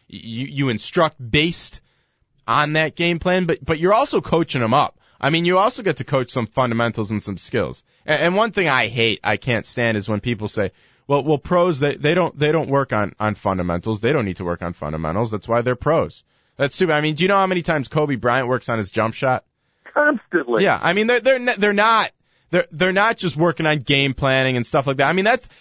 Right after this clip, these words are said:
Speaker 1: that's, that's a lot of it, but they're working on tackling and, and, and whatnot. I mean, how many times have you seen a guy not, not properly tackling in the N F L?
Speaker 2: Oh, it happens way, way, way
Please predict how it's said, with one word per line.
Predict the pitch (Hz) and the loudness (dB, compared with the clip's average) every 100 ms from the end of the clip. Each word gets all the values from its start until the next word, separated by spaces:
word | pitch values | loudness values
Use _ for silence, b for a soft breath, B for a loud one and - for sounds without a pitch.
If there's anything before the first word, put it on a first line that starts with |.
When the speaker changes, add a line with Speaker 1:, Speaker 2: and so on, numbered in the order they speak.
| b | b
Speaker 1:
that's, | 220 - - | -2 -2 0
that's | 180 208 | 0 2
a | 135 | -2
lot | 110 135 185 247 | 2 4 4 4
of | 117 | 0
it, | 87 - _ _ _ - | -4 -8 _ _ _ -8
but | 170 | 0
they're | 277 294 | 2 4
working | 254 170 | 2 2
on | 127 113 | 0 0
tackling | 123 110 110 131 135 135 | 2 2 2 0 0 0
and, | - | -2
and, | 123 101 | -2 0
and | 110 110 | 0 0
whatnot. | 113 147 165 | 0 0 0
I | |
mean, | 190 | 0
how | 180 208 | 2 2
many | 254 220 | 0 0
times | 202 196 170 | 0 0 0
have | 165 | -2
you | |
seen | 170 180 170 | -2 0 2
a | |
guy | 143 139 | 2 0
not, | 123 135 139 - | 2 0 0 -2
not | 151 - | -2 -2
properly | - 147 151 123 | 0 0 2 0
tackling | 117 120 117 113 104 | 2 2 2 0 0
in | |
the | 98 | 2
N | 95 | 2
F | 90 76 | 0 -6
L? | - _ _ _ _ _ _ _ _ _ 156 | -10 _ _ _ _ _ _ _ _ _ 2
Speaker 2:
Oh, | 147 | 2
it | 131 | 4
happens | 156 131 104 | 0 -2 -4
way, | 107 123 147 147 139 | -2 4 6 6 4
way, | 139 143 131 | 2 2 0
way | 110 135 156 156 | 0 2 2 0